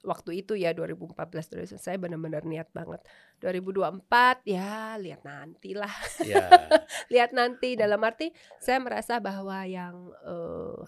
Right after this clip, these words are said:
Speaker 1: ancaman yang kita lihat udah pasti muncul ini adalah politik identitas.
Speaker 2: Ya.
Speaker 1: Kemudian, eh, terjadinya, ya, segregasi kayak waktu itulah. Waktu itu kan segregasi, berantem, aduh, nggak enak banget.
Speaker 2: Ya, ya.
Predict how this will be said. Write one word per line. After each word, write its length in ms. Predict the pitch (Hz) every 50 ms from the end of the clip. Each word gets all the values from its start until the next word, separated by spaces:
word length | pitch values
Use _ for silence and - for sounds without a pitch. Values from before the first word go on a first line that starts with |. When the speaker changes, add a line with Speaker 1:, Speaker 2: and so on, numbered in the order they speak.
| - -
Speaker 1:
ancaman 640 | 190 208 214 208 226 208 208 208 208 202 208 202
yang 180 | 196 185 180 180
kita 280 | - - 190 - 190 180
lihat 360 | 185 180 180 185 185 175 - _ _ _ _ _ _ _ _
udah 240 | - 208 202 196 180
pasti 460 | - - 175 - - - _ - - -
muncul 540 | - 208 214 202 202 196 - 226 214 208 196
ini 280 | 196 196 208 233 233
adalah 420 | 202 180 165 - 175 175 175 185 175
politik 460 | - 190 180 175 175 - - 160 -
identitas. 760 | 170 - 175 175 170 - 170 _ 180 202 240 - - - -
Speaker 2:
Ya. 320 | - 131 104 90 80 - - _ _ _ _ _ _ _ _ _ _ _ _ _ _ _ _ _ - - _
Speaker 1:
Kemudian, 800 | - 202 208 202 185 185 185 185 180 170 170 165 160 160 - - _
eh, 300 | _ - 180 180 185 185 185
terjadinya, 1000 | - 180 185 180 180 170 175 180 175 175 170 165 170 165 165 165 - - - - -
ya, 320 | - 196 220 262 339 381
segregasi 680 | - - 220 196 185 190 185 190 190 185 202 - - 220
kayak 260 | - 208 190 190 190 185
waktu 300 | 185 190 _ - - -
itulah. 320 | - - 359 403 415 403 - - - _ -
Waktu 300 | 254 196 - - 202 214
itu 80 | - 226
kan 180 | - 254 254 247
segregasi, 760 | - 220 208 214 208 202 208 214 208 214 - - 262 254 254 247 254 247 247
berantem, 600 | 233 202 190 202 202 214 226 233 233 - - 240 247 240 240 247 247
aduh, 420 | - - - 320 302 294 294 285 254
nggak 140 | 202 175 175
enak 140 | 175 180 - _
banget. 180 | 185 180 185 -
Speaker 2:
Ya, 100 | 131 123
ya. 180 | 117 101 104